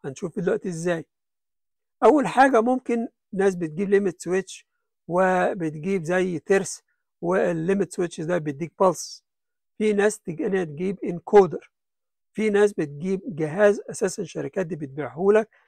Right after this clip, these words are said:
بيبقى عبارة عن بكرة، والبكرة دي بتلف على السير من فوق وبتبقى متوصلة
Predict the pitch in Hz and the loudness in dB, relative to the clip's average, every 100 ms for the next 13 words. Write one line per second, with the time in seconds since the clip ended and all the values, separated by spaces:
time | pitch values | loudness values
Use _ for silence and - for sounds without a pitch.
0 | _ 151 202 254 - 156 196 190 135 135 | _ -2 0 4 4 6 4 4 2 0
1 | 135 139 143 143 147 - 165 214 220 214 | -6 -10 -10 -10 -12 -4 2 2 4 0
2 | 208 _ _ _ _ _ - 170 160 226 | 0 _ _ _ _ _ -6 -2 4 4
3 | 208 180 165 202 - _ _ _ _ _ | 4 0 0 -4 -8 _ _ _ _ _
4 | _ _ 165 160 - 202 208 - _ _ | _ _ -12 -10 2 6 6 2 _ _
5 | 131 139 208 185 - - - - 214 185 | -6 2 4 2 -2 -10 -8 2 4 4
6 | 156 139 - 190 415 - _ _ _ _ | -2 -8 2 6 6 2 _ _ _ _
7 | 175 175 202 202 - 208 156 196 - - | -2 4 6 6 2 -6 -4 -4 -2 -4
8 | 180 - 170 - 196 190 | -4 -4 -8 2 4 4